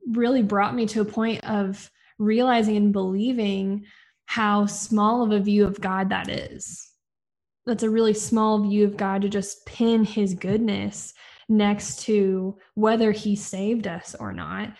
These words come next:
because there's so many stories that don't end like that. And so where's God? Where's God's goodness in that? And I really, as I think through it, I'm like, "Okay, so if I had died, man, God one hundred percent would have still been so good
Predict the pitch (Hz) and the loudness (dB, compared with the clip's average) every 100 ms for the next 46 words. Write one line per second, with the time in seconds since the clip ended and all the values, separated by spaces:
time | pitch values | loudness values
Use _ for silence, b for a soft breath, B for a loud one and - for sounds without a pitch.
0 | B B B 220 214 220 214 208 202 208 | B B B -2 0 0 2 0 -2 0
1 | 233 226 - 254 277 269 - 254 339 180 | 0 0 0 2 2 2 0 0 0 0
2 | 220 240 269 220 240 294 233 185 - - | 0 2 0 0 -2 -2 -4 -4 -8 -8
3 | - _ 254 220 233 226 240 233 220 226 | -12 _ -2 2 2 4 2 2 0 0
4 | 220 214 208 202 - 233 233 240 220 208 | 0 0 -2 -4 -4 0 2 2 0 0
5 | 196 202 202 B B B B 220 208 208 | 0 -4 -8 B B B B 0 2 2
6 | 262 262 208 190 - 262 - 208 190 185 | 0 -2 -4 -6 -6 -6 -4 -4 -2 -2
7 | - B B B B B _ _ _ - | -6 B B B B B _ _ _ -2
8 | 240 233 208 226 - 240 - 226 214 214 | 0 2 0 -2 0 0 2 4 4 2
9 | - 226 226 240 - 214 196 190 151 175 | 0 0 0 0 -2 -2 -2 0 0 0
10 | 196 - _ _ _ 247 220 202 214 226 | -2 -6 _ _ _ -2 0 0 0 0
11 | 220 202 - - 233 247 202 202 - - | 0 -4 -6 -6 -4 -2 -4 -10 -12 -12
12 | - - - - _ _ _ _ 220 220 | -12 -14 -18 -20 _ _ _ _ 0 2
13 | 208 208 - 220 214 208 202 190 190 - | 2 -2 -6 -2 -2 -2 -2 -4 -6 -8
14 | 156 - 214 214 202 180 180 208 233 | -10 -4 -2 0 0 -2 -4 -4 -4